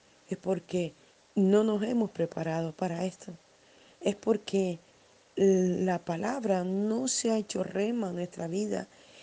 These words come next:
Y es precisamente porque no la escudriñamos, no la leemos, no la estudiamos. No venimos, am, con la atención necesaria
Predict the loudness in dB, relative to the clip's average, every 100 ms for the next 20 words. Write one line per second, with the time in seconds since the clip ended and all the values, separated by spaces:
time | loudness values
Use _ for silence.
0 | -12 0 4 4 2 2 2 2 -2 0
1 | 0 -2 -6 -10 -8 -8 -6 -4 -2 0
2 | 4 4 6 4 0 -4 -2 -2 -2 -2
3 | -6 -10 _ -20 -20 -20 -20 -2 4 6
4 | 8 6 4 2 0 0 -2 -4 -6 -10
5 | _ _ _ -4 2 4 6 4 0 -4
6 | -8 -6 -6 -8 -8 -10 -12 _ -20 -20
7 | -20 _ 2 4 6 4 4 4 2 0
8 | -2 -2 0 0 -4 -10 _ _ _ _
9 | _ -2 0 2 0 -2 -6 -8 -8 -6
10 | -4 -4 -2 -2 0 0 -2 -4 -8